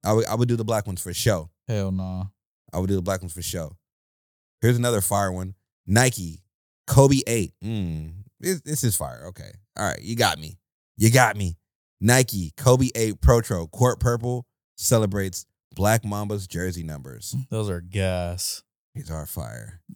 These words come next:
Speaker 2: Like,
Speaker 1: I hate the eights.
Speaker 2: those are staples.
Speaker 1: But these are fire.
Speaker 2: Those
Speaker 1: So,
Speaker 2: are amazing.
Speaker 1: but do you remember where this came from?
Speaker 2: Nah.
Speaker 1: Uh, when Kobe wore the eights, were they, did he, he didn't play in the championship. That was when he was hurt, right?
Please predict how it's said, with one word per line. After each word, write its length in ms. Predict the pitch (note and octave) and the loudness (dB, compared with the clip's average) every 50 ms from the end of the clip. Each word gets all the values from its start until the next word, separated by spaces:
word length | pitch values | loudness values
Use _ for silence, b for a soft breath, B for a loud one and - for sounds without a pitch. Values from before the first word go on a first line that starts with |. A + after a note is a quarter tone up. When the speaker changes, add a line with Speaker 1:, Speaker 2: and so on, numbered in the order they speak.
| _ - | _ -2
Speaker 2:
Like, 340 | - B2 A2 F#2+ F#2+ G2+ G#2 _ - - | 4 4 6 6 4 2 -4 _ -12 -6
Speaker 1:
I 80 | - F2 | -2 0
hate 200 | E2 F#2 F2+ E2+ | 2 0 0 0
the 140 | - E2 D#2 | -4 -12 -12
eights. 400 | D#2 D#2 D#2 - - - - - | -10 -12 -12 -10 -8 -8 -4 -2
Speaker 2:
those 160 | - C#3+ B2+ | -2 0 0
are 100 | A2+ G#2 | 0 -2
staples. 580 | G2 - - A#2 A2+ A2+ - A#2 G#2+ G#2+ A2+ G#2 | -4 -4 -6 -4 -6 -4 -4 -6 -6 -4 -4 -4
Speaker 1:
But 200 | E2+ E2 D#2 F2 | -4 -6 -6 -6
these 300 | F2+ F2 E2+ F2 D#2+ D#2+ | -8 -6 -6 -6 -8 -10
are 100 | D2 D2 | -10 -10
fire. 440 | - - E2+ D#2+ D#2 C#2+ C2 C#2+ - - - | -8 -8 -8 -8 -8 -10 -12 -14 -14 -8 -4
Speaker 2:
Those 120 | C#3 C#3 C3 | 0 6 6
Speaker 1:
So, 120 | A#2 A2+ | 6 6
Speaker 2:
are 40 | G#2 | 6
amazing. 400 | G2+ G#2+ G#2+ G#2+ G#2 G2 G2+ G2+ | 2 -4 -6 -6 -6 -6 -2 0
Speaker 1:
but 80 | A2 | 4
do 40 | B2+ | 6
you 60 | C#3+ | 6
remember 160 | D3+ D#3 D3+ D3+ | 6 6 4 4
where 100 | D3 D3 | 2 2
this 100 | C3 - | 2 2
came 200 | - C3+ C#3 C#3 | 2 2 2 2
from? 320 | D3+ D3+ E3 E3 F#3 F#3 _ _ - - | -2 -2 -2 -4 -6 -10 _ _ -4 -2
Speaker 2:
Nah. 360 | A#2 A2 G#2 F#2+ F2+ F#2+ G2 G2 _ _ _ - | 0 2 2 2 0 -2 -6 -12 _ _ _ -2
Speaker 1:
Uh, 380 | - G2+ A2 A2+ A2 G#2 G2+ F#2+ - | 2 4 4 4 4 2 0 -2 -2
when 200 | - G#2+ A2+ G#2 | -2 -4 -4 -2
Kobe 280 | F2+ C#3 C#3 C#3 C3+ C#3 | 2 4 4 4 4 2
wore 180 | C3 C3 B2+ | 0 0 0
the 120 | B2 - - - | 0 -2 -4 -4
eights, 460 | G#2+ A2+ A#2+ A#2+ - - - - _ _ _ _ _ _ | -4 -2 -2 -4 -4 -8 -10 -10 _ _ _ _ _ _
were 120 | - G2+ G#2 | -4 -2 0
they, 120 | A2+ G#2+ | 0 -2
did 180 | - - G#2+ G#2 | -2 -4 -4 -2
he, 340 | A2+ A2+ A#2 A2+ A2 - - _ _ - | -2 -2 -2 -4 -6 -8 -10 _ _ -2
he 100 | A#2 C3 | 0 2
didn't 120 | D3+ D3+ | 2 4
play 100 | D3+ D3 | 4 4
in 60 | B2+ | 4
the 60 | G#2 F#2 | 2 0
championship. 460 | F#2 A2+ B2 C#3 B2+ - G#2+ G2+ F#2+ | -2 -2 -2 -2 -4 -4 -4 -4 -2
That 100 | A2 A2+ | -2 -2
was 100 | A2+ A2 A2 | -2 -2 -4
when 100 | G#2+ G#2 | -4 -4
he 80 | G#2 | -4
was 120 | F#2+ F2 - | -4 -2 -2
hurt, 200 | A#2 A2+ F#2 D2+ | -2 -2 -2 -4
right? 260 | E2 F#2 G#2 A2+ | -6 -8 -8 -10